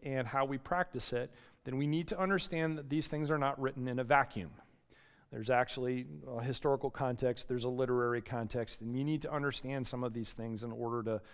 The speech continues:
to apply the ideas that we're gonna talk about.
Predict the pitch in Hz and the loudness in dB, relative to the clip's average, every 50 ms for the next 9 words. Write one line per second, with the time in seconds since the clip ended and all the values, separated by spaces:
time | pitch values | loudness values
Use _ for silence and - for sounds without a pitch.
0 | - - - - - _ - - 123 117 117 127 131 120 - - - - - 131 | -20 -20 -20 -20 -20 _ -10 -4 -2 -2 -2 -2 -4 -6 -6 -8 -10 -4 0 4
1 | 135 135 131 131 127 123 127 127 120 117 - - - - - - - - 139 131 | 6 6 8 8 6 6 4 2 0 -4 -8 -14 -20 -20 -20 -20 -20 -18 -8 -2
2 | 127 123 120 117 117 104 113 123 123 117 104 120 110 110 107 117 113 107 - - | 0 2 2 2 2 0 0 2 2 2 0 -2 -4 -4 -4 -4 -4 -4 -4 -2
3 | 120 113 107 - 98 92 87 71 58 - | -2 -2 -2 -4 -6 -6 -6 -6 -8 -12